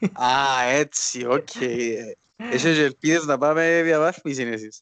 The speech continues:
Speaker 2: Ρε, εσύ λέω ότι είμαστε πέντε πόντους που είναι έκτη θέση. Τούτο να βλέπεις. Τα άλλα ούλα εμπελάρες.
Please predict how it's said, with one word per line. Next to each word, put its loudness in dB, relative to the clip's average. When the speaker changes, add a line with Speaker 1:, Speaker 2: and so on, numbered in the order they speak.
Speaker 2:
Ρε, 2
εσύ -2
λέω 2
ότι 0
είμαστε -4
πέντε 0
πόντους -4
που -10
είναι -2
έκτη -8
θέση. -16
Τούτο -2
να -2
βλέπεις. -8
Τα -4
άλλα 2
ούλα 0
εμπελάρες. -2